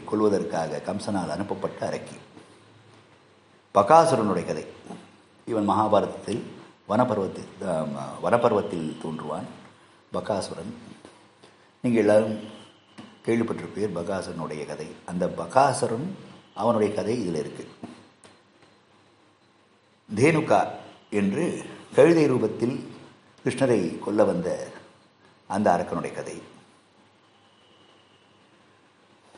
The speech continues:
காளிய மர்தனம், இதெல்லாம்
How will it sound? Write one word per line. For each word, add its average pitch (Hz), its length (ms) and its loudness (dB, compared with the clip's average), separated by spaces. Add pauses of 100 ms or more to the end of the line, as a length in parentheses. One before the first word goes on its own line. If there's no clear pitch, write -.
(500)
காளிய 113 520 4
மர்தனம், 92 420 -8 (2500)
இதெல்லாம் 127 420 4